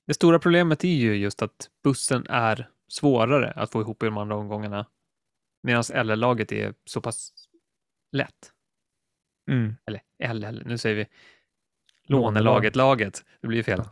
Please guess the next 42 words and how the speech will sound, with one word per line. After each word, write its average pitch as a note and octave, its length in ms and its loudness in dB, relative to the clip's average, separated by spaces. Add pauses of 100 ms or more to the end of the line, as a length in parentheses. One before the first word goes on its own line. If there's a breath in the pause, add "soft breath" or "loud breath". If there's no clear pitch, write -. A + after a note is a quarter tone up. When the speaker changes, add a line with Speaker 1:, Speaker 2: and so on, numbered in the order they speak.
(360 loud breath)
Speaker 2:
Ja. A2+ 100 -2
Speaker 1:
Eh, G2 140 -2 (360)
lånelaget A2+ 640 2 (380)
får - 200 -4
det A#2+ 60 -4 (180)
väl - 100 -6
räcka - 280 -8 (340)
med. G2 220 -6
Men C3 140 2
Speaker 2:
Mm. B2+ 180 2
Speaker 1:
ja, C3 220 0 (1200 soft breath)
det C#3+ 80 2
kittlar F3 360 4
ju D#3 80 8
mer C#3+ 240 4
att G#2 140 -2
köra G#2+ 460 2
lånelaget G2+ 640 -4
just - 160 -8
för A#2 80 -6
att - 80 -12
man A2 140 -10
får A2+ 100 -8
med G#2 160 -8
alla G2+ 320 -4
de F#2+ 140 -8
där G2 80 -10
offensiva. - 560 -10 (760)
Speaker 2:
Mm. A#2 240 -4 (160)
Speaker 1:
Att - 180 -8
det, B2+ 120 -2
det F2 180 -10
är B2+ 180 -4
ju, A#2 200 -6 (680)
det - 60 -16
blir C3 140 -4
ju B2+ 80 2
hög B2 480 0 (220)
nivå A#2 320 2
på - 120 -4
underhållningen G#2 480 -4
där. - 200 -14